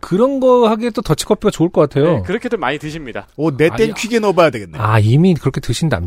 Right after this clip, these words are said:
Speaker 1: 죄송합니다. <laughs> 제가 지금 이 얘기를, 이미 그렇게 드시고 계신 분들 이 얘기가 굉장히 지루했겠네요.
Speaker 3: 아, 뭐, 우린 또 어떤 분야의 무식한, 뭐, 여러분
Speaker 1: 네.
Speaker 3: 모르세요, 그걸?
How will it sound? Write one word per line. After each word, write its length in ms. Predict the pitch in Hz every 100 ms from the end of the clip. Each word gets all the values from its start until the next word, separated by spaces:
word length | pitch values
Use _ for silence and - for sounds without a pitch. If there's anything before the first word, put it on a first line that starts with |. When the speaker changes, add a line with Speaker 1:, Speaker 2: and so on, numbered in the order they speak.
| 87
Speaker 1:
죄송합니다. 480 | - 139 170 107 95
<laughs> 0 |
제가 180 | 127
지금 220 | 160 185 170
이 80 | 185
얘기를, 240 | 190 175 - - - - -
이미 220 | 170 208
그렇게 240 | - -
드시고 260 | 180 165 208
계신 200 | 196 185
분들 180 | 180 196
이 120 | 165
얘기가 140 | 170 208
굉장히 240 | 160 190
지루했겠네요. 680 | 190 202 214 - 101 85 76 - -
Speaker 3:
아, 80 | 202
뭐, 160 | 254 220
우린 320 | 185 262 247
또 140 | 247
어떤 240 | 151 247 220
분야의 240 | 202 247
무식한, 440 | 135 - - 254
뭐, 140 | 139 160
여러분 300 | 151 127 131
Speaker 1:
네. 80 | -
Speaker 3:
모르세요, 340 | 151 185 220
그걸? 180 | 165